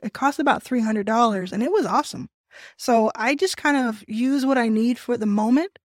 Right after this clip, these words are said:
The MacBook Pro, the newest one, has been very helpful to me. Let's see, Shure mic. So this is a Shure mic. People have been asking what kind of mics I use for my podcast. And for this, this is a Shure mic. I love it. It has a little mic stand.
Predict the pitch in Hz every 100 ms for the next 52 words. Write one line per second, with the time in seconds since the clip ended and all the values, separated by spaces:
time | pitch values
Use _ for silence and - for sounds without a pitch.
0 | _ _ - 226 247 277 285 - - 254
1 | 240 233 226 233 214 208 214 254 247 -
2 | 214 202 196 196 208 185 214 196 196 190
3 | 190 214 - 202 - 196 196 - _ _
4 | _ _ _ _ _ _ _ - 277 -
5 | 277 - - 349 370 294 220 - 262 285
6 | - 285 - 285 277 269 254 254 - 254
7 | - 262 254 240 233 220 233 240 240 -
8 | 226 208 226 233 269 269 - 247 240 233
9 | 226 214 208 269 269 - 254 240 - -
10 | 226 214 220 220 214 202 - 208 302 403
11 | - 233 208 202 - 285 285 254 247 254
12 | - 202 208 226 233 226 226 214 - 202
13 | 202 196 208 202 214 214 - - 254 240
14 | 233 233 233